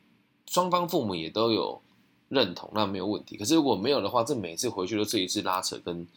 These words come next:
伤害。我以前就经历过这种拉扯跟伤害，所以我现在想起来觉得当初做法也不，也不明智啊。所以如果你愿意跟他把路走，走长走远的话，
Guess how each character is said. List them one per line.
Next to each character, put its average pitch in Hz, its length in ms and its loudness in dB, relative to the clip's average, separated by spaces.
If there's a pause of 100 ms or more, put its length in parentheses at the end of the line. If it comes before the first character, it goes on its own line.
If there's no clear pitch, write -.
(340)
伤 80 280 -2
害。 - 260 -8
我 165 160 10
以 143 80 8
前 98 140 0
就 120 80 2
经 117 160 2
历 117 100 2
过 117 140 2
这 113 80 2
种 95 80 0
拉 95 160 0
扯 82 160 -6
跟 80 160 -12
伤 - 180 -10
害， 80 140 -14
所 143 100 2
以 151 40 6
我 123 100 4
现 143 80 2
在 143 80 2
想 131 180 2
起 113 80 -2
来 85 80 0
觉 104 120 0
得 117 140 6 (760)
当 170 180 4
初 175 120 4
做 156 180 4
法 95 140 2
也 85 200 -2
不， 139 180 -4 (220)
也 117 100 2
不 156 120 4
明 135 260 0
智 127 240 0
啊。 - 240 -6
所 185 160 4
以 135 200 6 (280)
如 156 140 6
果 170 120 6
你 110 80 4
愿 135 120 4
意 143 40 4
跟 131 120 4
他 135 100 4
把 85 440 0
路 139 200 2
走， 87 360 -4
走 92 180 0
长 85 260 -8
走 98 180 -2
远 87 160 -2
的 82 80 -14
话， 90 300 -2